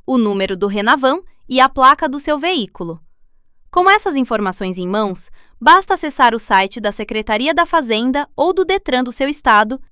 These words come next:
e procurar pela área de débitos veiculares. Um detalhe importante é que muitos estados agora exigem o login pelo sistema gov ponto B R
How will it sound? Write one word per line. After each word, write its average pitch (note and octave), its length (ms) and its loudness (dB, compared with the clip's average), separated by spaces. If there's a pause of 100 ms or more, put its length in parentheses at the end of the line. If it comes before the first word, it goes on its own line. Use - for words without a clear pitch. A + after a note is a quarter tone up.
(220)
e C#4 120 -4
procurar D4+ 540 2
pela C4+ 240 2
área A#3+ 340 6
de A#3+ 100 -6
débitos C#4+ 540 0
veiculares. C4 840 0 (520)
Um F#4 100 0
detalhe E4+ 340 2
importante G3 800 -6 (220)
é C#4 100 0
que E4 140 -2
muitos F4 400 -2
estados G#3+ 560 2
agora B3+ 280 0
exigem C#4 440 -2
o D4 40 -2
login D4 400 -2
pelo D4+ 220 -2
sistema G#3 480 -4
gov G#3+ 400 2
ponto A3 320 -4
B A3 100 -4
R C4 400 0